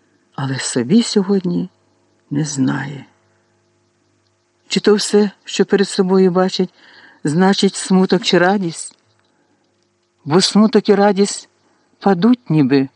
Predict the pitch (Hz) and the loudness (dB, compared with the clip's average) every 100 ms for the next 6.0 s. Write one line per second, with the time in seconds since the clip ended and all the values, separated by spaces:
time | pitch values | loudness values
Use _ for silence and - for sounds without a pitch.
0 | _ _ - 151 151 - 151 135 143 139 | _ _ -6 -2 -2 -2 -2 0 0 -2
1 | - - 160 _ _ _ _ _ _ _ | -2 -6 -6 _ _ _ _ _ _ _
2 | _ _ - 185 - 269 - - 147 135 | _ _ -2 0 2 0 0 -2 0 2
3 | 135 - - 147 131 131 127 - 135 202 | 0 -4 -6 -2 0 0 -4 -4 0 2
4 | 208 208 - _ _ _ _ _ _ _ | 2 -4 -10 _ _ _ _ _ _ _
5 | _ - 143 156 208 - 190 185 185 | _ -4 2 4 4 4 2 2 2